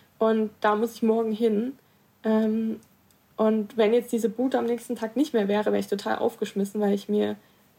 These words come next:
das auf die Schnelle und wenn ich sehr aufgeregt bin, kann ich das gar nicht erfassen.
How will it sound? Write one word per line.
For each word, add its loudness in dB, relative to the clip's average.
das 0
auf -2
die -2
Schnelle 2
und -2
wenn 4
ich 0
sehr 0
aufgeregt -4
bin, -2
kann -2
ich -2
das -8
gar 0
nicht 0
erfassen. -4